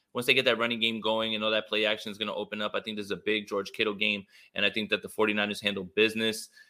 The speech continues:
in Santa Clara, home opener, Sprint Right option, picture, uh, t-shirt, uh, uh, Sunday Night Football, all those things. Everything's gonna be happening, and, uh,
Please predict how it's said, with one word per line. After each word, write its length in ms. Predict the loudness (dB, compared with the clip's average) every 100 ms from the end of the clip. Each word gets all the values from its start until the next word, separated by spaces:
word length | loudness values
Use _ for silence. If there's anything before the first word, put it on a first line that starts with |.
| _ _ 4
in 380 | 6 6 2 -2 -10 -12
Santa 320 | 0 2 2
Clara, 500 | 4 6 8 8 6
home 360 | 4 0 2 2
opener, 640 | 2 2 0 2 0 -2 -10
Sprint 380 | -16 -4 -2 4
Right 160 | 6
option, 380 | 6 4 0 -6 -4
picture, 540 | -2 -2 0 0 4 6
uh, 320 | 6 6 2 -6 -8
t-shirt, 580 | -4 -2 0 0 0 -2 0
uh, 20 |
uh, 840 | 2 2 2 0 0 0 0 0
Sunday 380 | -2 0 4 4
Night 260 | 2 -2 0
Football, 600 | 0 2 4 4 4 2
all 200 | 2 4
those 240 | 2 -2 -2
things. 540 | -2 -2 -4 -12 -16 _ _ _ _ _ _ _ _ _ _ 6
Everything's 400 | 6 6 2 0
gonna 140 | 0 0
be 100 | 4
happening, 480 | 2 2 -4 -4
and, 500 | -2 -2 -2 -4 -6
uh, 360 | -2 2 2 0